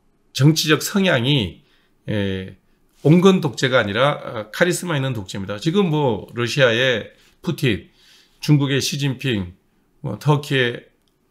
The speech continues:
에르도안인가요? 뭐 그다음에 저기 빈살만 사우디 이런 사람들의 공통점이 뭐냐면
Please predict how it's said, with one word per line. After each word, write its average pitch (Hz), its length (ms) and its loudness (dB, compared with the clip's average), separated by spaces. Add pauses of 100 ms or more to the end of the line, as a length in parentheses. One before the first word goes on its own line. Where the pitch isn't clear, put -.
(300)
에르도안인가요? 123 840 0
뭐 95 420 -12
그다음에 135 520 0
저기 104 520 -12 (880)
빈살만 139 600 2
사우디 120 380 -2
이런 131 240 -2
사람들의 170 400 -2
공통점이 156 500 -4
뭐냐면 120 600 -4